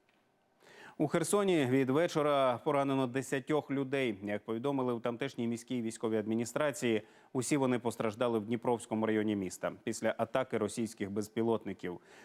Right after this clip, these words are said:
Щодо області, то її окупанти накривали ще й з артилерії.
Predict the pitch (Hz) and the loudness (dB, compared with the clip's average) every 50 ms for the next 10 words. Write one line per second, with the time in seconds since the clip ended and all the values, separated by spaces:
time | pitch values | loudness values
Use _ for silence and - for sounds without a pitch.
0 | - - - 175 175 165 160 151 143 139 139 147 156 147 - 180 170 165 - - | -20 -6 -4 0 2 4 4 4 4 2 2 0 0 0 2 0 0 2 2 0
1 | 139 135 127 123 123 127 127 123 135 156 156 139 - 123 110 - 131 135 127 - | 2 4 4 4 4 4 4 4 4 4 4 2 0 0 0 2 0 0 0 0
2 | 120 117 113 - 120 117 117 127 131 127 123 110 - 131 127 120 123 127 123 - | 0 0 0 0 2 2 4 4 4 2 2 0 0 0 0 2 0 -2 -2 0
3 | 127 123 131 139 135 113 101 92 80 | 0 2 2 2 2 2 0 0 -2